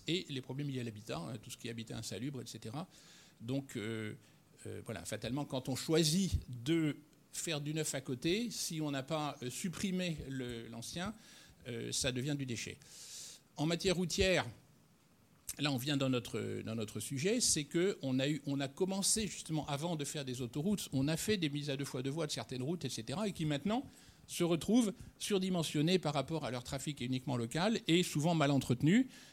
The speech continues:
Bon, c'est vrai que c'est, c'est sympathique d'avoir de l'herbe qui pousse, c'est plus, euh, voilà,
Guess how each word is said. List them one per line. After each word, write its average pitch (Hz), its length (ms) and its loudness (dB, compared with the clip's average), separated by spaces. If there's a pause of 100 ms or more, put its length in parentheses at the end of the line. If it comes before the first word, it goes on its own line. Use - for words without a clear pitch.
(120)
Bon, 117 120 0
c'est 107 160 -2
vrai 131 160 -2
que 123 60 -4
c'est, 101 420 -2 (360)
c'est - 180 -8
sympathique 110 440 -2
d'avoir 107 220 -4
de 101 100 -4
l'herbe 117 300 -2
qui 139 140 0
pousse, 190 240 2
c'est 117 140 -6
plus, - 320 -6
euh, 101 180 -4
voilà, 120 220 -4